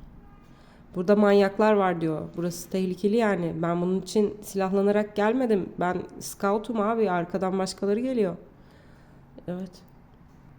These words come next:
Destek falan getirelim. Evet. Belki bir savunma mekanizmasıdır. Gezegenin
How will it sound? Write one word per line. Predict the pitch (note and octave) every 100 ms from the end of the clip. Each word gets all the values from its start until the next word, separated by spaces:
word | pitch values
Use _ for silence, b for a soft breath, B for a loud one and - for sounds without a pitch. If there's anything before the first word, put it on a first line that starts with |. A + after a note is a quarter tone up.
| - -
Destek | F3 F3+ F#3+ -
falan | E3+ F3+ G3+
getirelim. | G3 - E3 D3+ D3+ - - - - -
Evet. | F3+ F#3 - - - - - - - - B B B -
Belki | D#3+ D#3
bir | D#3+
savunma | - D3+ D#3 D#3+
mekanizmasıdır. | D#3+ C3+ B2+ B2+ B2 - B2+ - - - - -
Gezegenin | C#3+ C3+ C3+ C3+ C#3